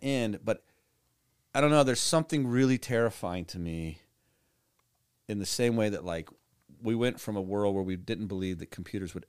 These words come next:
ever beat people in chess, and now it's not even a debate.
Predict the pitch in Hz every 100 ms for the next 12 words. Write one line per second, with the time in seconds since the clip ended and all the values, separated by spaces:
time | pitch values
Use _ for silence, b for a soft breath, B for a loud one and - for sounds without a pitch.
0 | - 104 101 90 92 - 90 95 80 76
1 | - 90 82 - 87 90 87 82 80 _
2 | _ _ _ _ _ _ _ _ _ _
3 | _ 104 127 113 95 85 - 87 92 95
4 | 78 -